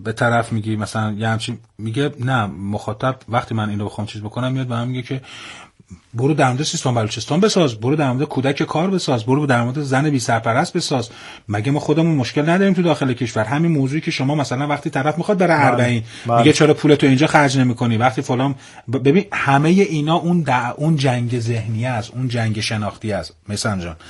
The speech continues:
Speaker 1: من حرفم سر اینه. خیلی از همینا من با خیلیشون صحبت کردم، میگم آقا خب این همه سوژهٔ مقاومتی، میگه آقا من برم بسازم، من اصلاً دایره حذفم می‌کنن. می‌گن آقا نه، با، وقت بعد نقطهٔ مقابلش طرف با افتخار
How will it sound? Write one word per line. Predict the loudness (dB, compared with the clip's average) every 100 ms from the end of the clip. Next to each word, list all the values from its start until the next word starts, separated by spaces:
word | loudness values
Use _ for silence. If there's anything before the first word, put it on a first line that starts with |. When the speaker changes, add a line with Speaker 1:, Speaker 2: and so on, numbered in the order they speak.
| -20 -18 -2
Speaker 1:
من | 4
حرفم | 6 6 2
سر | 2 2
اینه. | 2 -2 -8 -16 -20 -20 -6
خیلی | 2 10 12 12 10
از | 8
همینا | 4 4 6 6
من | 6 4
با | 4
خیلیشون | 6 8 8 4 0
صحبت | -2 0 -2 -4
کردم، | -4 -2
میگم | -2 0
آقا | 0 0
خب | 0 -2
این | 0 0
همه | 2 0
سوژهٔ | 2 2 6 6
مقاومتی، | 6 6 4 4 4 2 0 -12 -20 -10 0
میگه | 4
آقا | 6
من | 6 4
برم | 4 2
بسازم، | 0 -2 0 0
من | 2
اصلاً | 0 0 0
دایره | 4 6 6 4 2
حذفم | 0 2 2
می‌کنن. | 2 0 -2 -4 -8 -20 -20 -18 -4
می‌گن | 0
آقا | 2 2
نه، | 2 4 4
با، | 4 -2 -6 -8 4
وقت | 6 10
بعد | 8
نقطهٔ | 8 4 6 6
مقابلش | 6 6 4 2 -2
طرف | 0 6 6 6 0 _ _ _ _ -20 -20 _
با | 0 2 4
افتخار | 2 2 -6 2 4 6 4 8 10 12 12 8